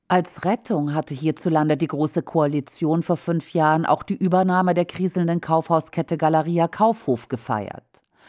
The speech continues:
Zwei Insolvenzen später, in denen zig Millionen Euro an Steuergeld verbrannt, etliche Standorte verschwunden und tausende Arbeitsplätze vernichtet wurden und noch werden,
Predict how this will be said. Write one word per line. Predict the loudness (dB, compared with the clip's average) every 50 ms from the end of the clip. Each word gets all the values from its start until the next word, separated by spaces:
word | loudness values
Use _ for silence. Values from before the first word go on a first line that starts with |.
| -20 -20 -20 _ _
Zwei | -12 0 2 4 4 4 2
Insolvenzen | 2 2 2 2 2 2 2 2 0 0 -2 -4 -6
später, | -8 -4 -2 0 0 0 -2 -4 -10 -12 -14 -14 _ _ -20 -20 -10 -2
in | 0 2
denen | 4 4 4 4 2 0
zig | -2 -2 -2 -2 -2 0 0
Millionen | 2 2 2 2 4 4 4 4 2 0 0 0
Euro | 2 2 2 2 2
an | 0 0 0
Steuergeld | -2 -2 0 2 2 4 2 2 2 2 0 0 0
verbrannt, | 0 -2 -2 -2 -2 -2 0 0 0 0 -4 -4 -8 -16 _ _ _ _ _ _ 0
etliche | 0 0 0 -2 -4 0 0 -2
Standorte | -2 0 -2 -2 -2 -2 -2 -2 -4 -4 -2 -4
verschwunden | -4 -4 -6 -6 -6 -4 -4 -2 -2 -4 -6 _ -6 -6 -4 -4 -6 -8 -14 -20 -20 -20 -10 _
und | -4 -4 -4 -4
tausende | -2 0 2 2 2 0 0 0 0 0 0
Arbeitsplätze | 2 0 2 2 2 0 -2 -4 -6 -6 -6 -4 -6 -10
vernichtet | -6 -2 -2 0 0 -2 -2 -4 -6 -6 -6 -4 -4
wurden | -2 -2 0 0 -2 -4 -4
und | -4 -6 -6 -2
noch | -2 -4 -4 -2 -2
werden, | -2 0 0 0 -2 -4 -6 -8 -10